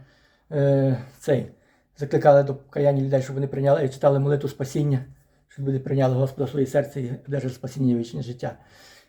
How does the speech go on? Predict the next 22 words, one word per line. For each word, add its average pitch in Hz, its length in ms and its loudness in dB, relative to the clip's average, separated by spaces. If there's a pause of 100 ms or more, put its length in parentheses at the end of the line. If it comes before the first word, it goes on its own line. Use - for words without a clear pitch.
(120)
Е, 139 60 0
їздив 135 640 0
в - 100 -8
тюрму, 156 500 2 (1900)
і 127 540 2
на, 117 320 -8 (200)
на 151 160 -8
євангелі-, 131 540 0
на 143 120 -2
євангелізаціях 135 800 2
теж - 340 -2 (1120)
служив, 147 520 2
співав 143 400 0
пісні, 156 420 -2 (1400)
які 135 320 2
теж 139 420 2
були 135 160 2
як, 127 120 2 (400)
е, 113 160 -14 (280)
мікропроповіді 135 960 0 (1080)
Божого 131 340 2
Слова. 113 400 -2